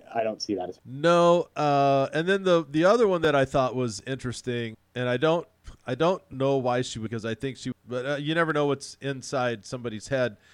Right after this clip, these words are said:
Speaker 2: There's a strong rumor that she faked her own death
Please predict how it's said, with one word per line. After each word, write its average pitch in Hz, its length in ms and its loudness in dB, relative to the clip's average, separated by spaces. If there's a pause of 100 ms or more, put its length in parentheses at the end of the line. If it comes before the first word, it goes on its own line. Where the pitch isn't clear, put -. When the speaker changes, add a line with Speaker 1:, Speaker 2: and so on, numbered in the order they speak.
(140)
Speaker 2:
There's 127 240 -2
a 120 160 0
strong 185 420 0
rumor 160 360 0
that 135 160 2
she 135 160 -4
faked 165 320 -2
her 147 160 -4
own 139 160 -4
death 143 320 0